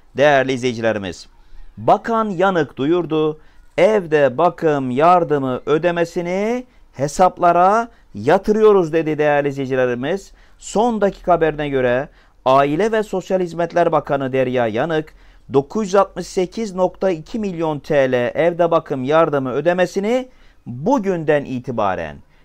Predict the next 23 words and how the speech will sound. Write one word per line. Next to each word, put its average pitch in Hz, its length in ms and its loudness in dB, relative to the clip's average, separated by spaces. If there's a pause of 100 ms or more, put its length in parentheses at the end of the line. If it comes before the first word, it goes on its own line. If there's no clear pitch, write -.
(120)
yani 185 320 2
on 220 340 -2
beş 185 180 -4
sıfır 160 220 -10
sekiz 170 320 -8
iki 170 220 -6
bin 170 100 -4
yirmi 165 320 -2
bir 165 120 2
tarihinden 131 540 0
itibaren 143 1080 0 (360)
hesaplara 147 720 2
yatırıyoruz 151 800 -2
dedi. 101 320 0 (460)
Bakan 196 320 0
Yanık 202 460 -2
yaptığı 180 320 2
yazılı 175 360 4
açıklamada 151 720 0 (400)
engelli 185 540 2
vatandaşlara 175 680 0
yönelik 127 460 -4
politikaları 147 760 0